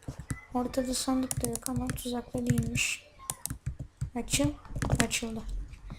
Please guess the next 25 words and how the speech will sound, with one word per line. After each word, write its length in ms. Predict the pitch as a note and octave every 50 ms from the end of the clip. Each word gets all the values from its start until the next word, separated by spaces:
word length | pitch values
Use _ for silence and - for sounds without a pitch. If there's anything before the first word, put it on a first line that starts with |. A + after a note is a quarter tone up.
| - - - - - -
Ben 200 | B3+ B3+ C4 B3+
de 60 | B3+ B3
ilk 260 | A#3+ A#3 A#3 - -
bastığımda 640 | B3 B3 A#3+ B3 - - C4 C4 C4 C4 C4 B3+
duvara 360 | B3 A#3+ A#3 B3 B3 C4 B3+
basmışım. 540 | B3+ C4 B3 - - B3+ - - C#4+ C#4+ D4 - - - - - - - - - - -
Açılmıyor 580 | A#3+ A3+ - - - - C4 C4 C4 C4 C4 -
diye 140 | B3+ B3
bir 80 | B3 B3+
korktum. 500 | - - C4 C4 B3+ - - C4 C4 C#4+ - - - - - - - - - - - - - - - - - - - - - - - - - - - - - - - - - - - - - -
Bir 60 | -
tane 240 | - - A3+ A3 A3
enjeksiyon. 600 | A3 A3 A3 - A3+ A3+ - - - A3 G#3 A#3
Aa, 280 | A#3+ A#3+ A#3 A3+ A3 A3
haşlanmış 460 | A3 A3 - - A#3 A#3 A3+ - -
patates. 380 | - G#3 G#3+ - - - - - - - - - - - - - - - - - - - - - - - -
Evet, 240 | B3 B3 A#3+ A#3 G#3+ A3+
ben 120 | - A3+ A3+
takip 280 | A3 - B3+ A#3+ A3+
ediyormuş. 460 | A3+ A3+ A3 G#3 G#3+ A3 G#3 G3+ - -
Haşlanmış 400 | - - - - A#3 - - -
patates 480 | - - A#3+ - - A3+ - - -
değil. 140 | A#3 A3 A3 - - - - - - - - - - - - - - - - - - - - - -
Buradan 280 | - B3+ A#3+ A#3 A#3 A#3+
gidelim. 360 | A#3+ A#3 A3+ A#3+ A#3 A3+